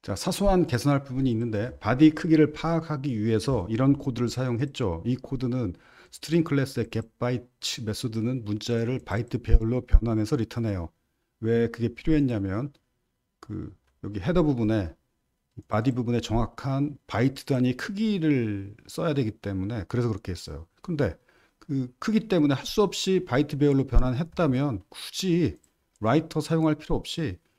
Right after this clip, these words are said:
이렇게 바디 문자열을 바이트 배열로 변환했다면 그 바이트 배열을 그냥 아웃풋 스트림에 출력하면 되죠. 굳이 라이터 쓸 필요가 없죠. 이 라이터가 하는 일이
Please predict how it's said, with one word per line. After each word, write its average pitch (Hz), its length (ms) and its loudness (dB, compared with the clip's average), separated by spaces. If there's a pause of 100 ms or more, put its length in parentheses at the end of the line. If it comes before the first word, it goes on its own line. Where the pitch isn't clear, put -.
(300)
이렇게 - 120 -8
바디 127 560 2
문자열을 131 880 2
바이트 139 480 0
배열로 131 280 8
변환했다면 147 760 4
그 156 100 -4
바이트 - 320 -2
배열을 202 240 2
그냥 185 260 0
아웃풋 147 220 2
스트림에 175 280 0
출력하면 175 460 -2
되죠. 117 380 -4
굳이 - 260 -4
라이터 139 360 2
쓸 170 160 -4
필요가 135 280 -4
없죠. - 340 -8 (320)
이 151 60 2
라이터가 165 460 4
하는 175 280 2
일이 117 340 2